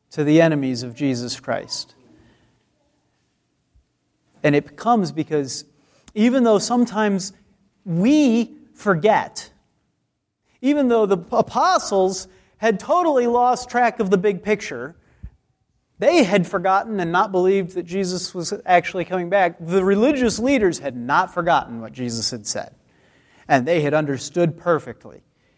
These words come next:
He said he was gonna rise again after three days.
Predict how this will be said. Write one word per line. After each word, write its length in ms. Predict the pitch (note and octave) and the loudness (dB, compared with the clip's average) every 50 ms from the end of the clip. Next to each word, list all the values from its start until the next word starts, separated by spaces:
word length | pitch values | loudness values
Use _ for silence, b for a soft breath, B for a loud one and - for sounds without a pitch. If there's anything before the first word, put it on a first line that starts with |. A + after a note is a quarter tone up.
| _ _ | _ _
He 180 | - E3 D#3+ | -6 -4 -4
said 560 | C#3 - - - - G#3+ A3+ G3 B2+ A2+ A#2 A#2+ | -4 -4 -6 -4 2 4 4 4 4 2 0 0
he 160 | B2 D3 D3 | 2 4 4
was 200 | C#3+ C#3 B2+ - | 4 2 0 -2
gonna 220 | - - C3 B2 | -6 -8 -6 -2
rise 300 | A#2+ B2+ B2 A#2+ A#2+ A2 | 0 2 2 2 0 -4
again 300 | A#2 A#2+ A#2 B2+ A#2+ A2+ | -8 -6 -4 -4 -4 -4
after 300 | A#2 A2+ A2 - - A#2 | -4 -6 -8 -10 -12 -20
three 300 | G2 _ - C3 B2 A#2+ | -20 _ -10 -10 -8 -6
days. 520 | A#2 A#2+ A#2 A2 G2 F2+ F2 - - - | -6 -6 -6 -8 -10 -14 -18 -20 -20 -20